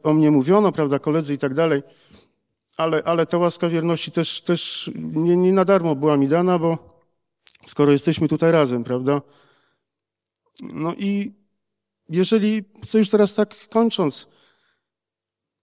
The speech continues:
jeżeli stwierdzamy, tak z żoną na przykład, i każdy z nas to może stwierdzić, ja pamiętam dokładnie, jak, jak, jak, y, piętnastego listopada w zeszłym roku, y,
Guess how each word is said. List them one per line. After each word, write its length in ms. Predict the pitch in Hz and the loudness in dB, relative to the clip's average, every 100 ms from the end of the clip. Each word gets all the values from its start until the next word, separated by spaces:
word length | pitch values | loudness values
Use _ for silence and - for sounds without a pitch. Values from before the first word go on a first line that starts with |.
| _ _ _ | _ _ _
jeżeli 380 | 170 175 190 196 | -2 0 0 0
stwierdzamy, 960 | - - 226 202 180 214 185 139 127 131 - | -2 0 0 0 0 2 4 4 2 0 -2
tak 240 | 180 165 | -2 -2
z 100 | 165 | -8
żoną 340 | 151 196 170 | 0 2 2
na 100 | 160 | 0
przykład, 480 | 156 175 165 165 151 | -2 -6 -2 -2 -2
i 60 | 160 | -2
każdy 300 | 185 170 175 | -2 0 0
z 40 | |
nas 200 | 196 185 | 0 0
to 80 | 170 | -2
może 200 | 156 147 | 0 -2
stwierdzić, 580 | - 175 165 147 - 160 | -2 0 0 -2 -4 -2
ja 340 | 151 156 175 | 0 2 2
pamiętam 460 | 180 180 185 185 170 | 2 2 2 2 0
dokładnie, 420 | 170 190 175 175 | 0 0 0 -2
jak, 300 | 170 165 - 170 | -6 -8 -10 -6
jak, 380 | 165 165 - _ _ _ _ _ _ _ - | -4 -6 -14 _ _ _ _ _ _ _ -8
jak, 380 | 147 160 160 170 | -2 -2 -2 -2
y, 480 | 165 165 165 160 151 _ _ _ _ - _ | 0 0 0 -2 -6 _ _ _ _ -20 _
piętnastego 460 | 151 160 - 156 160 | -6 -6 -6 -6 -6
listopada 600 | 160 - 165 180 151 139 | -8 -10 -6 -4 -2 -4
w 60 | |
zeszłym 320 | 143 139 156 | -8 -12 -8
roku, 340 | 156 143 151 147 _ _ _ _ _ _ _ _ _ _ _ _ _ _ _ _ - | -6 -6 -8 -12 _ _ _ _ _ _ _ _ _ _ _ _ _ _ _ _ -6
y, 260 | 135 139 | -4 -4